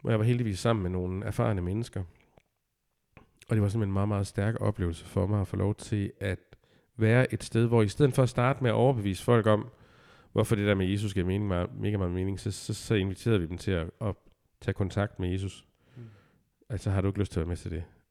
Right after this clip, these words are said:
Speaker 1: Og så sagde folk, "Jo, men det ville de da gerne prøve." Og så bad vi, og så kom nogle af, ja, så,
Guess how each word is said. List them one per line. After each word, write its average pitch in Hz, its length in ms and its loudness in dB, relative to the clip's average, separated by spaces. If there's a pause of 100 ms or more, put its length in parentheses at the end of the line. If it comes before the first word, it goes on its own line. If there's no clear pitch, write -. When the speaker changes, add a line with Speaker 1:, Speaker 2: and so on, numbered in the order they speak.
Speaker 1:
Og 123 100 0
så 165 120 -4
sagde 151 120 0
folk, - 200 -2 (160)
"Jo, 107 140 0
men 104 80 -4
det 120 80 0
ville 92 140 -2
de 82 60 -10
da 85 80 -4
gerne 85 220 -4
prøve." 98 220 -2 (2000)
Og 135 140 12
så 147 120 6
bad 135 240 10
vi, 104 120 4
og 98 80 4
så 131 100 2
kom 123 180 4
nogle 110 260 4
af, 107 60 4 (360)
ja, 107 180 2 (220)
så, 110 200 -6